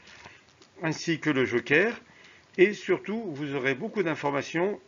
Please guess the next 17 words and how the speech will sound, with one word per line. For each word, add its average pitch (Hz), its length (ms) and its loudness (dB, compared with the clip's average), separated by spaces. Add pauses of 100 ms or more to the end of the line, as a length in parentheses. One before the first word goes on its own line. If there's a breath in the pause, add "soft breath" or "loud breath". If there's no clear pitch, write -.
sur, 135 500 -4
euh, 120 100 0
diverses 156 360 -2
choses, 185 400 -4
en 160 100 0
particulier 139 560 -4
des 123 140 4
bons 117 180 -2
plans, 160 320 -2 (680 loud breath)
et 151 100 0
aussi, 196 520 -4
euh, 131 480 -2 (140)
comment 165 420 -2
mieux 143 260 0
choisir 156 360 -2
vos 131 100 -2
numéros 123 540 0